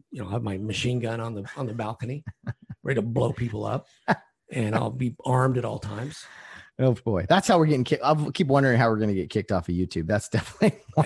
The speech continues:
Speaker 2: of
Speaker 1: Only
Speaker 2: the
Speaker 1: for self-defense purposes.
Speaker 2: Self-defense, no offensive, uh,
Speaker 1: No.
Speaker 2: purposes. No, every American, as of now, has a right to defend themselves.
Speaker 1: And bear arms, by the way.
Speaker 2: Oh yes, indeed.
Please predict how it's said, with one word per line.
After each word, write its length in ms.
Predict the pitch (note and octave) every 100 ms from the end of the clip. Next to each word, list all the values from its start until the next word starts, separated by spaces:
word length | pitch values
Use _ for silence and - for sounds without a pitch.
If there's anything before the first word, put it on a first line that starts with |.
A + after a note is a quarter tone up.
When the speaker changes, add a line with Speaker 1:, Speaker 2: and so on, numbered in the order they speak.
| -
Speaker 2:
of 80 | F3+
Speaker 1:
Only 240 | E3+ F3+
Speaker 2:
the 60 | D3+
Speaker 1:
for 100 | D#3+
self-defense 560 | D#3 D3+ C3 B2+ B2 -
purposes. 200 | A#2+ A2+
Speaker 2:
Self-defense, 600 | A3+ A3+ - E3+ A#2 -
no 180 | D#3 E3+
offensive, 540 | - D3 C3+ A#2+ G2+
uh, 140 | G#2 F#2+
Speaker 1:
No. 120 | -
Speaker 2:
purposes. 340 | - - G2 G#2
No, 220 | G#2+ - - - _
every 360 | - C3+ D3 C#3
American, 640 | G#2+ A2 C3 A#2+ - E2 - _ - _ _
as 240 | B2 D#3 E3+
of 100 | E3
now, 280 | E3 C3+ G#2+
has 160 | B2 A#2
a 80 | G#2
right 200 | G2+ -
to 80 | G#2
defend 340 | F2 - F2+
themselves. 380 | D#2+ D#2 D#2+ D2
Speaker 1:
And 120 | C3
bear 220 | A2+ A#2+ A#2
arms, 300 | A#2 G2 -
by 120 | F2+
the 100 | E2
way. 120 | E2
Speaker 2:
Oh 300 | F2+ F#2+ E2
yes, 460 | D2 E2 - - - -
indeed. 440 | D#2 D#2+ C#2+